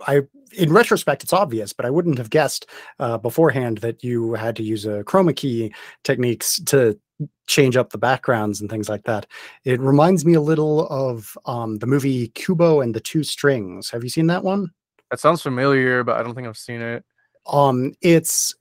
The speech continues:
Speaker 1: a modern stop motion film that also makes a, a little bit of use of C G I, mostly to, like, remove elements from the scene, um, and also makes a great deal of use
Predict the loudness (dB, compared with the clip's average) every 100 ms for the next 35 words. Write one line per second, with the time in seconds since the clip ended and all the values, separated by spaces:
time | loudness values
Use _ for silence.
0 | -2 0 0 -2 -4 -4 0 2 2 2
1 | 0 -2 -2 -2 -2 -4 -2 -4 -4 -4
2 | -4 -4 -6 -8 -6 -2 0 0 -2 0
3 | 2 2 0 0 -2 -4 -8 -6 -4 -4
4 | -6 -10 -6 -4 -2 -2 -4 -6 -6 -2
5 | 2 4 6 6 4 2 0 -4 -4 -2
6 | 0 2 2 2 2 0 0 -2 -2 -4
7 | -4 -4 -2 0 0 -2 -2 0 0 2
8 | 0 0 -2 0 4 6 4 0 -16 -20
9 | -6 -2 -2 -2 -4 2 6 6 4 0
10 | 0 -2 -10 -2 0 0 0 2 2 2
11 | 0 0 0 -2 -2 -2 -6